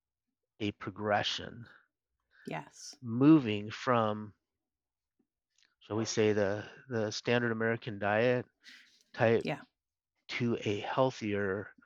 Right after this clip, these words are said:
Speaker 1: alternative.
Speaker 2: Right.
Speaker 1: And if
Speaker 2: And
Speaker 1: we
Speaker 2: I love
Speaker 1: can
Speaker 2: it.
Speaker 1: take those steps one at a
Speaker 2: Yes.
Speaker 1: time.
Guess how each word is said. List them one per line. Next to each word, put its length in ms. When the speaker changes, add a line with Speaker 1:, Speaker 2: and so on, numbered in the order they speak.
Speaker 1:
alternative. 800
Speaker 2:
Right. 200
Speaker 1:
And 180
if 60
Speaker 2:
And 100
Speaker 1:
we 60
Speaker 2:
I 20
love 240
Speaker 1:
can 100
Speaker 2:
it. 100
Speaker 1:
take 220
those 240
steps 800
one 180
at 100
a 100
Speaker 2:
Yes. 160
Speaker 1:
time. 420